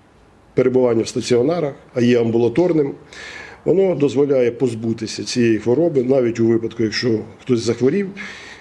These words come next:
без якихось суттєвих наслідків для здоров'я.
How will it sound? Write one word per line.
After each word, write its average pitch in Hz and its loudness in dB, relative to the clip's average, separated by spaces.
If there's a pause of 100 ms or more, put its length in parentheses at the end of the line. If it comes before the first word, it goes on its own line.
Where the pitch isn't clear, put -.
(120)
без - -2 (140)
якихось 123 0
суттєвих 123 0
наслідків 127 -2
для 120 2
здоров'я. 92 -6